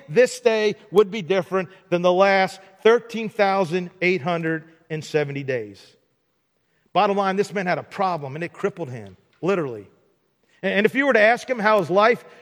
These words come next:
was going, he would probably say, "Are you kidding me? It's not going good. I mean, look at my legs. Look at my problem. Look at this issue.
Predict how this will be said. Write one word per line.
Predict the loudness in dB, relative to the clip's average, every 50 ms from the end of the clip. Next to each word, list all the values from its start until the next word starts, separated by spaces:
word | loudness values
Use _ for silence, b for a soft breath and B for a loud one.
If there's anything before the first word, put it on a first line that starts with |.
| B -6
was | -6 0
going, | 2 4 4 4 2 2 0
he | 0
would | 0 0 2
probably | 2 2 2 2 0 0
say, | 2 2 2
"Are | 4 2
you | 0 0 -4
kidding | 0 4 4 4 4 2 0 -6
me? | -6 -6 -6 -6
It's | -8 -8 -8 -8 -6 -4
not | -2 -2 0 0
going | 0 0 2
good. | 2 2 4 4 2 -2
I | -6 -12 -20 -20 _ _ _ _ _ _ _ _ _ _ _ _ _ _ 0 0
mean, | 2 2
look | 2 2 2 2
at | 0 0
my | 2 2 2
legs. | 4 4 4 6 4 4 2 0 0
Look | 0 0 2 0
at | 2 2
my | 2 2
problem. | 2 0 0 2 2 2 2 0 0 0
Look | 2 2 2 2
at | 0 0
this | 0 0 0 -2
issue. | -2 -2 -4 -6 -6 -6 -6